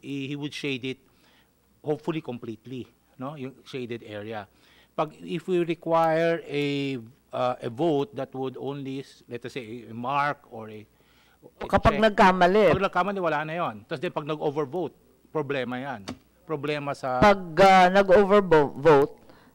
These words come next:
Speaker 1: hindi, hindi na makaka-
Speaker 2: mananal and void na
Speaker 1: ma-, ma-,
Speaker 2: yun.
Speaker 1: that particular position. That's, example, uh, doble ang na-check niya because he did not intend to vote. Yung una niyang chinade or chinek,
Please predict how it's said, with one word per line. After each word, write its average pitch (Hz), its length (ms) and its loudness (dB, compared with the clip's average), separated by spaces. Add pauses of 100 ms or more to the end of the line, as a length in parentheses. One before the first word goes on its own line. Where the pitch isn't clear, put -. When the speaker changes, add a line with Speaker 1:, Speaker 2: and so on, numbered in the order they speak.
(240)
Speaker 1:
hindi, 185 240 -10
hindi 196 160 -6
na 190 160 -4
makaka- 175 320 0
Speaker 2:
mananal 185 400 6
and 180 160 4
void 156 240 6
na 147 80 -4
Speaker 1:
ma-, 156 80 2
ma-, 175 160 4
Speaker 2:
yun. 151 100 2 (140)
Speaker 1:
that 185 160 -4
particular 160 480 -4
position. 139 640 -6
That's, - 320 -12 (240)
example, 147 400 -4
uh, 131 400 -6 (640)
doble 151 400 0
ang 151 160 -6
na-check 151 480 -6
niya 143 80 -8
because 127 320 -10
he - 60 -14
did 127 100 -12
not 139 160 -12
intend 131 320 -10
to 131 80 -12
vote. 135 240 -10 (480)
Yung 151 240 -14
una 156 240 -8
niyang 143 400 -10
chinade 139 560 -8 (400)
or 123 160 -6
chinek, 147 400 -10